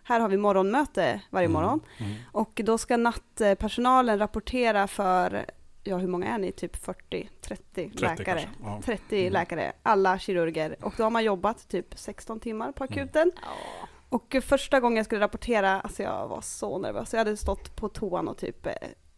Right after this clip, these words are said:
Speaker 1: tränat innan.
Speaker 3: Ja.
Speaker 1: <laughs> Då ska man liksom rapportera vilka patienter man har lagt in och sådär. Eh, en av de nervösa sakerna man gör.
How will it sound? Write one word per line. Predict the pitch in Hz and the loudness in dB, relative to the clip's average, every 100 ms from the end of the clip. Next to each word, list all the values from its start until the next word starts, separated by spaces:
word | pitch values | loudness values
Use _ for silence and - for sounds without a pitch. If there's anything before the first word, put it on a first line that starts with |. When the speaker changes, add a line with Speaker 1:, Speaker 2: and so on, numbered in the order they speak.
| - | -18
Speaker 1:
tränat | - - 240 - - 247 - | -12 -10 -10 -8 -10 -12 -12
innan. | 330 262 - - | -12 -8 -2 8
Speaker 3:
Ja. | 381 359 359 320 311 - 440 | 8 12 12 12 10 6 -2
Speaker 1:
<laughs> | - - | -6 -6
Då | |
ska | 262 294 | 0 4
man | 247 | 4
liksom | 233 | 4
rapportera | 226 220 233 202 | 4 4 4 4
vilka | 190 196 | 4 0
patienter | - - 240 220 196 | -2 -2 2 4 4
man | 190 | 4
har | 185 | 4
lagt | 196 | 2
in | 185 | 0
och | 190 | 0
sådär. | 196 175 202 - - - - - - | -2 -4 -6 -12 -12 -12 -14 -12 -2
Eh, | 214 202 196 196 - - | 2 4 4 4 0 0
en | 254 233 | 2 2
av | - 202 185 | 2 4 4
de | 175 180 | 4 4
nervösa | 180 170 180 214 | 2 2 -4 -6
sakerna | 202 - - | -8 -8 -6
man | - 50 | -6 -6
gör. | - - 294 | -4 -2 -2